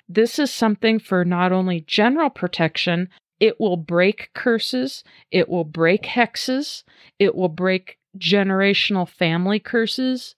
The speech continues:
all sorts of stuff. I ran across this and then I fine-tuned it myself.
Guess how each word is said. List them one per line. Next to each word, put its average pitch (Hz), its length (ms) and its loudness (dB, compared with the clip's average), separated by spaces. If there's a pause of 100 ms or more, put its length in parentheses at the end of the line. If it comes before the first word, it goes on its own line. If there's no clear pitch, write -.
(100)
all 208 300 2
sorts 185 320 -4
of 170 80 -8
stuff. 139 260 -8 (300)
I 247 240 2
ran 247 280 2
across 226 460 0
this 214 260 0
and 185 240 -2
then 190 140 0
I 185 360 2
fine-tuned 180 760 -2
it - 140 -8
myself. - 520 -8